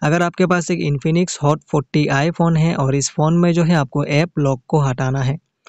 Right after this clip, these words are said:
आपके इस फ़ोन में जो है अगर किसी, किसी एप्लीकेशन में लॉक लगा हुआ है गाइस, आपको लॉक पता है लेकिन आपको जो है ऐप लॉक को हटा देना है ताकि बार बार ये लॉक आपके इस एप्लीकेशन पे ना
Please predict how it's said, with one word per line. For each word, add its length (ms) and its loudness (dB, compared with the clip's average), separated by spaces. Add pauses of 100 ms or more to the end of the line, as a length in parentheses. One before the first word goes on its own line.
(460)
आपके 260 2
इस 120 4
फ़ोन 280 2
में 140 4
जो 120 4
है 140 4
अगर 220 0
किसी, 300 -2
किसी 220 -2
एप्लीकेशन 480 2
में 120 2
लॉक 320 2
लगा 200 0
हुआ 140 2
है 80 2
गाइस, 300 -2
आपको 240 0
लॉक 340 4
पता 240 0
है 160 0
लेकिन 280 -2
आपको 280 0
जो 140 4
है 160 4 (320)
ऐप 220 0
लॉक 220 2
को 120 2
हटा 300 -2
देना 260 -4
है 160 -4 (360)
ताकि 200 0
बार 240 0
बार 200 -2
ये 160 -2
लॉक 300 -2
आपके 280 -6
इस 180 -4
एप्लीकेशन 580 2
पे 160 0
ना 200 0